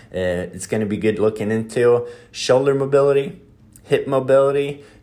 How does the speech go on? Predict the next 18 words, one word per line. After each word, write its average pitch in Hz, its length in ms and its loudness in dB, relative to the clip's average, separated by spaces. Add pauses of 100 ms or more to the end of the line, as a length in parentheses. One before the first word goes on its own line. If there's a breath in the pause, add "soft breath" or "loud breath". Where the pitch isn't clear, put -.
uh, 98 200 -2
core 131 300 0
strength. 139 560 -8
This 113 200 -6
is - 80 -12
gonna 113 200 -4
work 104 280 0
a - 20 0
little 143 180 4
bit 127 140 4
of 110 100 -2
everything, 127 480 -4
and 107 80 -4
it's 92 180 -8
a - 40 -10
good 104 320 -4
way 107 220 2
to, 98 500 -2